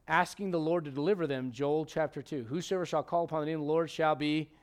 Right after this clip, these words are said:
saved." That's what it says in Romans. In Joel, it says delivered. One is physical, Joel two. One is spiritual, Romans ten. All right?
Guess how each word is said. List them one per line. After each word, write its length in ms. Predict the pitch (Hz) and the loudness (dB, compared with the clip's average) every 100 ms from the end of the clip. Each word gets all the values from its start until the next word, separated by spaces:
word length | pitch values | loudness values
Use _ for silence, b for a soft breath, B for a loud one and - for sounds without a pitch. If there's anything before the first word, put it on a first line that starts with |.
| _ | _
saved." 480 | - - - - - | -20 -20 -20 -20 -20
That's 120 | - 160 | -8 -2
what 80 | |
it 80 | 165 | 0
says 140 | 190 170 | 0 0
in 80 | 165 | 2
Romans. 420 | 175 202 226 220 | 4 4 2 -2
In 220 | 185 147 | -6 -6
Joel, 260 | 139 165 185 | 0 2 2
it 60 | |
says 200 | 180 180 | -2 -4
delivered. 460 | 156 170 165 123 98 - b b b b b | -4 0 0 0 -6 -18 b b b b b
One 240 | 127 160 180 | -4 -2 0
is 120 | 160 | -2
physical, 640 | 214 208 180 220 226 240 | 2 2 2 2 4 2
Joel 360 | 156 139 160 156 | 0 2 4 2
two. 360 | - 208 233 | 0 0 0
One 300 | 208 156 160 | -2 -2 -2
is 100 | 151 | -2
spiritual, 600 | - - 196 214 214 214 | -6 0 4 4 4 2
Romans 380 | 175 165 165 151 | 2 2 0 -6
ten. 340 | - 160 113 87 _ b b b b | -6 -6 -8 -14 _ b b b b
All 80 | - | 2
right? 340 | 143 143 214 | 4 6 4